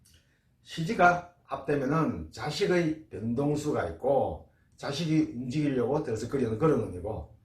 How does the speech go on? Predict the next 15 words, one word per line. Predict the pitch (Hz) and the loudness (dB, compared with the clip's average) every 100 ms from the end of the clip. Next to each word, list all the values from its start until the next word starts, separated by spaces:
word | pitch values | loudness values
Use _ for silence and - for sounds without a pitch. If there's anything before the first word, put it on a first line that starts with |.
| _ _ - | _ _ -18
또 | - 87 | -12 -12
자식한테는 | - 143 185 160 156 156 175 160 - | -8 0 2 2 2 0 0 -4 -12
아주 | - 120 127 | -12 -12 -10
좋은 | - 117 120 123 | -4 -2 -2 -6
기운에 | - 156 156 143 127 - - | -6 -2 0 0 -4 -10 -12
해당이 | 123 123 | -6 -4
됩니다. | 90 - - - - - - _ _ _ _ _ - - - - - - - _ - - _ _ _ | -6 -12 -18 -20 -20 -20 -20 _ _ _ _ _ -20 -20 -20 -20 -20 -20 -20 _ -20 -20 _ _ _
자, | - - - | -12 -12 -6
일간과 | 196 226 233 240 202 165 - - 64 | 0 4 6 6 6 4 2 -2 -8
운이 | 98 123 160 131 104 - | -6 0 4 2 0 -10
합되면은, | - - 185 - - 185 151 - 80 - - _ - - - - - - _ - - | -14 -8 -8 -4 0 2 2 0 -8 -12 -20 _ -20 -20 -20 -20 -20 -20 _ -20 -14
이 | 170 156 | -4 -2
합이란 | - 208 240 247 202 | 0 2 4 4 2
거는 | 131 104 107 120 107 92 82 78 | 0 -2 -2 -4 -4 -6 -8 -10
반드시 | 87 92 147 170 190 190 185 - | -12 -6 -4 -2 0 0 -2 -14